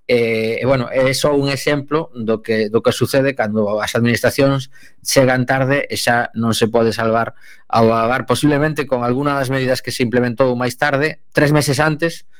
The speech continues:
aínda teríamos a, a Lu-, a Cristina loitando co, co Abar. Pero, bueno, A ver que sucede neste dous mil vinte e un. Eh, agora o que imos facer é escoitar unha,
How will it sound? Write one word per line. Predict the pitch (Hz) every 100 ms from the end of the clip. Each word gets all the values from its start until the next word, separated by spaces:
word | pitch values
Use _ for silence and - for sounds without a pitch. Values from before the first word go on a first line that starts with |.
| - - -
aínda | 127 135 127
teríamos | 131 127 127 120 120
a, | 107 107 107
a | -
Lu-, | 120 135
a | 120
Cristina | 131 123 143 131 120
loitando | 117 123 117 110
co, | 110 104 101 -
co | 110
Abar. | 101 98 90
Pero, | 90 104 135
bueno, | 101 - - - - - - _ _ _ _
A | 131
ver | 135
que | 143
sucede | 131 139 131
neste | 135 131 127 120 117
dous | 120 123 117
mil | 127 135 127 120 107 - - -
vinte | 110 127 120 123
e |
un. | 165 202 220 214 - - - -
Eh, | - 123 117 120
agora | 117 143 156 165
o | 147
que | 170
imos | 165
facer | 170 185
é | 175
escoitar | 160 - 131 127 139 135
unha, | 143 156 143 135 131